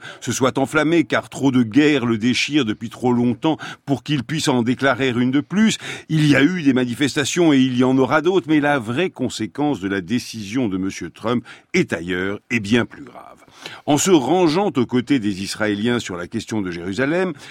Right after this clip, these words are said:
le président américain n'a pas fait qu'interdire aux États-Unis de jouer ce rôle d'arbitre qu'il remplissait,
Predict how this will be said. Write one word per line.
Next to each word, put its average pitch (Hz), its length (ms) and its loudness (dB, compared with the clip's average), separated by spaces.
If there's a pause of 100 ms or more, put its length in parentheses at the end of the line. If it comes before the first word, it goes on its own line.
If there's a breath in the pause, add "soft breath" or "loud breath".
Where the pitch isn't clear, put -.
(160 loud breath)
le 160 180 4
président 190 340 2
américain 143 480 2
n'a 151 220 4
pas 127 240 0
fait 175 300 -2
qu'interdire 135 840 0
aux 113 80 4
États-Unis 110 720 0
de 113 140 0
jouer 117 300 2
ce - 180 -2
rôle 113 320 0
d'arbitre 110 640 -4
qu'il 101 240 -8
remplissait, 120 600 0